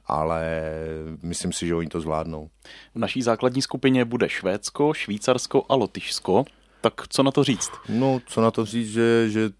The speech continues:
Speaker 1: tady z těch dvanácti týmů si člověk asi nevybere.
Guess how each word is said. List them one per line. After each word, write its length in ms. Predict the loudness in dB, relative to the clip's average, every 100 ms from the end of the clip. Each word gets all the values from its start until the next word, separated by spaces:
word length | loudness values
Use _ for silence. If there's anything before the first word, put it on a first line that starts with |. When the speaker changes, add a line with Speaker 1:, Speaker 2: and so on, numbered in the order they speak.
| _ _
Speaker 1:
tady 180 | 4 4
z 60 | 4
těch 120 | 2
dvanácti 680 | 2 0 0 0 2 2 0 _
týmů 320 | -4 -2 -2
si 160 | -4 -6
člověk 360 | 0 0 0 -8
asi 220 | -6 -4 -2
nevybere. 580 | -2 -2 0 -2 -2